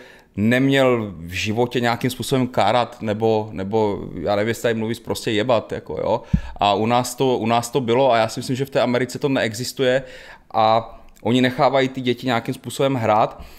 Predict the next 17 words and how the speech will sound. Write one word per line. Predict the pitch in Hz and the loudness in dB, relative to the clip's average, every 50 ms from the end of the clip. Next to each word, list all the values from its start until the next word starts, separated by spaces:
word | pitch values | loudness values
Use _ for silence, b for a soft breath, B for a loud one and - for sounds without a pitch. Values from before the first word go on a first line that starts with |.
| B B B B - - _ _ _ - | B B B B -20 -20 _ _ _ -2
a | 104 107 | -2 -2
pak, | - - - 131 131 127 - - 143 | -2 0 0 0 0 0 2 2 4
eh, | 127 120 120 117 110 90 85 82 | 4 4 4 4 2 -2 -6 -14
v | - - - - | -20 -20 -18 -12
tom | - - 147 135 139 131 | -2 2 2 2 2 2
pozdějším | - 131 139 135 123 135 160 160 151 - 165 156 147 135 | 2 2 2 2 2 2 2 2 2 0 0 0 0 2
věku | 131 131 131 - 135 127 120 110 B B B B B B B - | 0 0 0 0 0 0 0 0 B B B B B B B -6
tím | - 156 165 170 | -4 0 0 2
nás | 170 165 151 - | 2 2 0 0
třeba | - 165 151 | 0 0 0
převyšují | 139 - - 131 120 127 123 - 151 139 127 | 0 0 -2 0 0 0 -2 0 0 0 0
někteří | 117 113 - 123 117 120 117 | -2 -4 -4 -4 -4 -4 -4
ti | 123 127 | -6 -6
Kanaďani, | - - 107 107 117 117 120 120 117 117 117 110 107 B B B B B B | -2 0 0 2 2 0 2 0 0 2 0 -2 -4 B B B B B B
Američani | - 92 98 107 113 117 120 117 - 139 131 120 | -2 0 2 4 4 4 2 0 0 -2 -2 -2
tím | 113 - 127 123 | -2 -2 -2 -2
sebevědomím, | - - 123 123 120 123 117 120 117 107 98 90 95 - - | 0 0 2 2 2 2 2 2 0 -2 -2 -4 -4 -6 -6